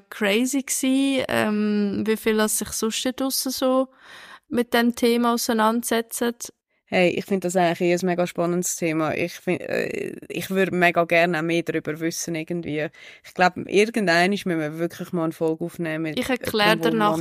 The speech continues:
Speaker 2: Mami
Speaker 1: wie
Speaker 2: ist.
Speaker 1: das, wie das geht mit Babers machen, Miri.
Speaker 2: Danke, Nalga. Das wird eine Erleuchtung sein, wenn du mich da einführst in das Thema. Merci.
Speaker 1: Ich führe dich gerne ein. Das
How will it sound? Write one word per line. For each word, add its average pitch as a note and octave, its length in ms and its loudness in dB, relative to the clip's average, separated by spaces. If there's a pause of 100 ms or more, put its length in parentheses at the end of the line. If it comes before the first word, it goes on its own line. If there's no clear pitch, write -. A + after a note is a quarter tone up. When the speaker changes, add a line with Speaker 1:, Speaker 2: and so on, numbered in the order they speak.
Speaker 2:
Mami G#3 60 0
Speaker 1:
wie G#3 80 2
Speaker 2:
ist. G#3 80 0
Speaker 1:
das, - 380 -4
wie G#3+ 100 -2
das G#3 260 -4
geht F3 280 -6
mit F#3+ 180 -6
Babers F3+ 400 -8
machen, - 320 -10
Miri. - 220 -12 (2500)
Speaker 2:
Danke, A#3 360 2
Nalga. F#3 420 2 (580)
Das G#3 240 0
wird A3+ 180 6
eine G#3+ 120 6
Erleuchtung G3+ 460 2
sein, G3+ 240 0
wenn A#3+ 160 8
du F3+ 80 -4
mich G3 280 2
da G#3 140 6
einführst F#3 460 2
in F#3 80 0
das F#3 200 -4
Thema. E3+ 300 -2
Merci. F3 500 -4
Speaker 1:
Ich - 140 -20
führe G3+ 220 -2
dich G3 240 -10
gerne F#3 320 0
ein. F#3+ 400 -2
Das G#3+ 320 -2